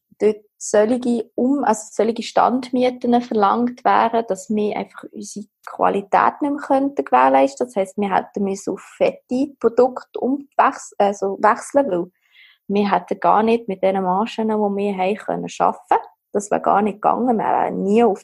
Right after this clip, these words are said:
diese Standmieten gekommen. Und das haben wir für uns einfach nicht wollen. Wir haben gesagt, das Produkt, das wir jetzt haben, weil, wollen wir beibehalten, wir wollen weiterhin frisch unseren Teig können machen, wir wollen nicht auf Boven umsteigen, wir wollen, dass alles handgemacht ist, wir wollen, dass alles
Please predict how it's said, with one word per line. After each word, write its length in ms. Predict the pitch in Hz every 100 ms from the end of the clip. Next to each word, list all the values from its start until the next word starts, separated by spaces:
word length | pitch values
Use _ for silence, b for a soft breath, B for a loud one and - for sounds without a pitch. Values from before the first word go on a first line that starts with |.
| -
diese 160 | 196
Standmieten 840 | - - 175 226 - 233 233 - 220
gekommen. 420 | 233 - 233 285 B B B B
Und 200 | 202 208
das 180 | 208
haben 160 | 202 180
wir 80 | 185
für 140 | 185
uns 200 | 185 185
einfach 300 | - 190 -
nicht 180 | 185 180
wollen. 280 | - 165 180
Wir 100 | 175
haben 60 | -
gesagt, 360 | - 190 190 - 208 - _ _
das 340 | - 208 240 - - - _ _ -
Produkt, 460 | 208 208 277 - -
das 120 | 180
wir 120 | 185 185
jetzt 320 | 202 196 -
haben, 320 | 214 262 233
weil, 200 | 165 170
wollen 240 | 180 175 190
wir 100 | 226
beibehalten, 680 | 240 294 - 269 285 - 226
wir 120 | 185
wollen 240 | 170 170
weiterhin 480 | 202 247 269 269 277
frisch 520 | - - 214 254 -
unseren 280 | - - -
Teig 360 | 143 180 262 247
können 360 | 269 277 277
machen, 440 | 262 254 254 277 277 B B B B
wir 160 | 220 196
wollen 140 | 196
nicht 160 | 240 269
auf 200 | 269 -
Boven 420 | 226 277 302 277
umsteigen, 1000 | 269 277 - - 240 247 247 240 220 -
wir 280 | 214 214 208
wollen, 160 | 185
dass 280 | 202 202 -
alles 400 | - 214 277 -
handgemacht 600 | 214 233 247 254 254 -
ist, 140 | 240 220
wir 80 | 190
wollen, 100 | -
dass 160 | -
alles 480 | - - - -